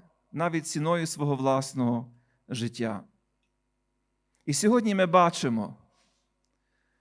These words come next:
що та цариця, яка восходить і стає праворуч,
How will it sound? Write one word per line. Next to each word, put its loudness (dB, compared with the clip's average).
що -4
та 2
цариця, 6
яка 4
восходить 2
і -4
стає 2
праворуч, 6